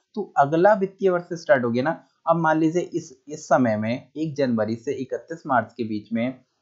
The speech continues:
जो आरबीआई है उसने नौ हजार करोड़ रुपए इधर जारी कर दिए और नौ हजार करोड़ इधर जारी कर दिए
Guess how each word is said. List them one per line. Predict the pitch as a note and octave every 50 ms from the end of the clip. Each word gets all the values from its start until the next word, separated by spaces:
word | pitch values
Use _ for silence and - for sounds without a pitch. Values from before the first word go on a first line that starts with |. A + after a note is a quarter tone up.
| _ -
जो | B2+ D3 D#3
आरबीआई | - B2+ C3 B2 B2 B2 C3+ C#3+ D3 C#3+ B2 A2+
है | A#2 A#2+ - - _ _ _ _ -
उसने | C#3 - - F3 E3
नौ | D3+ C3 B2+ C3+ C#3 D#3
हजार | D3 D3 C#3 B2+ C3+ C3 C3 C3
करोड़ | B2+ C#3 C3+ C#3 C#3 C#3
रुपए | C3+ A#2+ C#3+ C3
इधर | B2 B2 C#3 D3
जारी | C3+ D3+ C#3 C#3 C#3 C#3
कर | - C#3 B2+
दिए | A#2 C3+ C3+ C3+ C#3 _ _ _ _ _ _ -
और | D#3 E3+ E3
नौ | D3+ D3+ D3+ E3
हजार | E3 F3 D#3 D#3 D3+ D3 C#3
करोड़ | C3+ C3+ C#3+ D#3+ E3+ - - _ _ -
इधर | B2 B2 C3 A#2+
जारी | G#2+ A2 G#2+ G2+ G2+ G2
कर | G#2 G2+ G2+
दिए | G2 G#2+ G#2 G2+